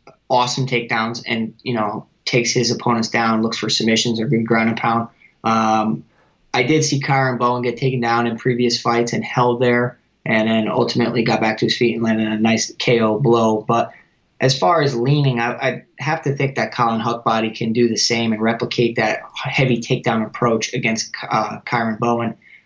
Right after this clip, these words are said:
Uh, Jacob Silva and Jeffrey Molina is a fight that I'm very interested in for a hundred and twenty-five pound division. Uh, Jeffrey Molina is, has very good technical striking, and Jacob Silva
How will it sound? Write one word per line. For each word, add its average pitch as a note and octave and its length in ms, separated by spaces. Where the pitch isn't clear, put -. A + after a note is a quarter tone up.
Uh, A#2 160
Jacob F#3+ 320
Silva C#3 360
and A#2+ 180
Jeffrey C3 360
Molina A#2 360
is B2 120
a A2+ 60
fight B2 320
that A2+ 120
I'm A2 100
very A#2 260
interested B2+ 440
in C#3+ 240
for C#3 140
a - 40
hundred A#2+ 240
and A#2+ 80
twenty-five A#2 460
pound A#2+ 260
division. B2+ 400
Uh, A2 280
Jeffrey C3+ 300
Molina A#2+ 560
is, A#2 520
has A#2+ 180
very C#3 260
good C3+ 260
technical C#3 380
striking, C#3 520
and C3 240
Jacob C#3 260
Silva C#3+ 480